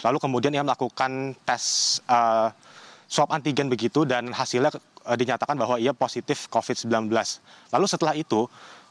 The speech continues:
eh, masyarakat atau warga ini melakukan tes P C R dengan whole genome sequencing. Dan ketika hasil dari whole genome sequencing ini keluar, dinyatakan bahwa warga ini terdeteksi, eh,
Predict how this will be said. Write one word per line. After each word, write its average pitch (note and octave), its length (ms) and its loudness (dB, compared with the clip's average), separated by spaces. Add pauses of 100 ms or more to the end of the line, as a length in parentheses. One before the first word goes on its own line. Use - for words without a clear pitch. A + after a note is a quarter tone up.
(120)
eh, B2+ 400 2
masyarakat C3+ 480 -2
atau C3+ 160 0
warga B2+ 240 2
ini B2 480 0
melakukan B2 960 0 (400)
tes - 160 0
P - 80 -2
C D#3 160 0
R C#3+ 240 2
dengan B2+ 240 -2
whole C#3+ 240 0
genome B2 280 -2
sequencing. A#2+ 680 -2 (480)
Dan C3+ 480 0 (160)
ketika D#3 320 0
hasil E3 320 -2
dari C3 160 2
whole C3 200 0
genome B2 240 0
sequencing B2 440 -2
ini B2+ 80 2
keluar, B2 480 2
dinyatakan B2 480 0
bahwa C#3+ 400 2 (320)
warga C3+ 400 0
ini F3 560 0 (160)
terdeteksi, C3+ 800 0 (500)
eh, B2+ 600 4